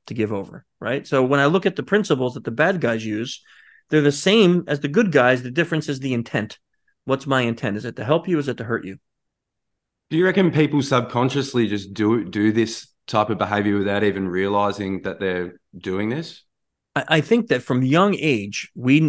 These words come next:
Speaker 1: we learn how to do this because we realize that we need to influence the, our caregivers to keep giving us care.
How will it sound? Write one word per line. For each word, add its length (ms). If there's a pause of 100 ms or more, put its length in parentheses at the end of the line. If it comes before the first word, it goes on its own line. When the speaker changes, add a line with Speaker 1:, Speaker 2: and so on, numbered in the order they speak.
Speaker 1:
we 320
learn 320
how 160
to 100
do 220
this 220
because 340
we 220
realize 500
that 160
we 200
need 260
to 320 (400)
influence 640
the, 100
our 160
caregivers 720
to 140
keep 280
giving 300
us 140
care. 400